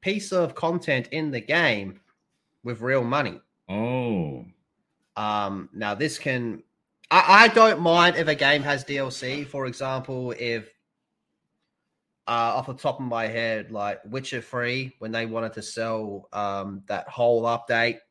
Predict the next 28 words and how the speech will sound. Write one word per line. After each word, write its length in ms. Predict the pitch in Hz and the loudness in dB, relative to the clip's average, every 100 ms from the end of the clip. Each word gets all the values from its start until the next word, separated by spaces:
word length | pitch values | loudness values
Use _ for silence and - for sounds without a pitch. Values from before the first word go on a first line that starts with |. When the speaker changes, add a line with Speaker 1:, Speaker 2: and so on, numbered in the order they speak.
| _ | _
Speaker 1:
which 240 | _ 107 104 | _ -16 -14
is, 120 | 98 | -12
like, 200 | 95 98 | -10 -10
just 220 | 101 - _ _ - | -12 -18 _ _ -6
packed 520 | - 135 113 - - | 4 6 4 0 -10
with, 180 | 107 104 | -10 -4
like, 220 | 101 92 | -6 -4
new 380 | 104 110 107 98 _ _ _ | -6 -6 -6 -8 _ _ _
content 540 | - 117 110 - 101 98 | -6 -4 -2 -4 -6 -8
to 100 | - | -14
the 120 | 98 92 | -12 -10
brim, 340 | 110 110 107 | -4 -2 -2
and 80 | 101 | -4
they're 80 | 95 | -4
like, 160 | 95 - | -6 -6
"We're 160 | 110 | -8
gonna 140 | 107 104 | -4 -6
charge 320 | - 107 101 | -2 -2 -2
twenty 200 | - 101 | -8 -8
bucks 300 | 95 110 - | -2 -2 -2
for 180 | - 113 | -4 -2
it." 100 | - - - _ _ | -2 -8 -20 _ _
I'm 200 | 160 269 | 10 10
totally 380 | 269 233 175 127 | 10 8 8 4
fine 560 | - - 143 196 196 110 | -4 4 8 10 8 4
with 160 | 92 | -6
that, 260 | 90 73 - _ _ _ _ _ _ _ _ | -6 -8 -10 _ _ _ _ _ _ _ _
right? 240 | 110 113 | -2 -2